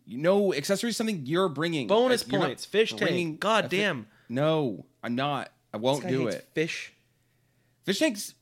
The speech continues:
Speaker 1: not cool. You're <laughs> Jesus.
Speaker 2: Fish tanks are so cool. What are you talking about?
Speaker 1: This is, this episode is hell.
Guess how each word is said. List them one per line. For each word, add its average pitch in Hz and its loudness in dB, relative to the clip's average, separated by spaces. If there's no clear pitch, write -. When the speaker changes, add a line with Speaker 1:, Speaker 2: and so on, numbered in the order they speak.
Speaker 1:
not 240 0
cool. 214 -2
You're 151 -2
<laughs> - -2
Jesus. 139 -2
Speaker 2:
Fish 196 -8
tanks 302 0
are 349 -2
so 180 -4
cool. 202 -6
What 151 -4
are 214 -6
you 240 -10
talking 170 -12
about? 95 -12
Speaker 1:
This 104 -12
is, - -18
this 101 -18
episode - -18
is - -20
hell. - -14